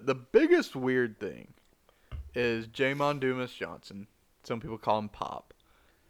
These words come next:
uh, starting inside linebacker at Georgia.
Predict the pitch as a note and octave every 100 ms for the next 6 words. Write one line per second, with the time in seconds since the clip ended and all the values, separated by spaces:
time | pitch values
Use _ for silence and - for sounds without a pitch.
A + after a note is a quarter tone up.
0 | - A2+ G#2+ G#2+ G2+ G2 A2+ C3+ - -
1 | B2+ B2 B2 B2+ B2 B2 - - A#2 A#2+
2 | A#2 A2+ G2+ G2+ F#2 G2+ G#2+ G#2 - -
3 | -